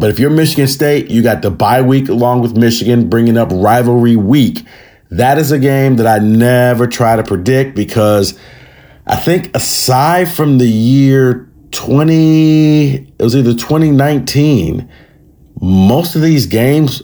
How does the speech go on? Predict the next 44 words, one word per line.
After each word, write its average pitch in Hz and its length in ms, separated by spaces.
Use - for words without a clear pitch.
have 90 220
ended 135 240
up 120 160
being 101 560
one-score 120 580
games. 95 640
They've 135 320
been 196 140
a 170 80
lot 139 260
closer. - 480
So 95 240
I'm 107 140
sure 175 180
the 147 80
line 123 320
is 135 80
gonna 123 180
come 120 180
out 120 260
and 87 140
Michigan 135 340
will 120 60
be 117 120
a 104 60
double-digit 107 640
favorite. 90 500
But 90 480
when 92 160
you 92 140
really 147 220
think 180 180
about 113 240
it, 92 40
folks, 87 440
look 123 200
back 165 280
over 151 200
the 123 100
history. 117 600
When 107 180
Michigan 170 400
has 95 160
won, 170 720